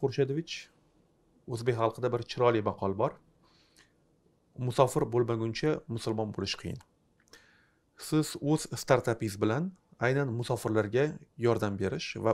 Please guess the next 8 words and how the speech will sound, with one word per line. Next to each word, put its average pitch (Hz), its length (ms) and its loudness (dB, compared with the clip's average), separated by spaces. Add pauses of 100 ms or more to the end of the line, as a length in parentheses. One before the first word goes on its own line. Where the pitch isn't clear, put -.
ularga 107 300 0 (200)
qulayliklar 123 540 0
yaratish 104 320 0 (200)
degan 113 280 -4 (300)
bir 110 80 0 (100)
vazifani 107 480 0
qo'yibsiz. 107 380 -2 (1400)
Mana 113 160 -2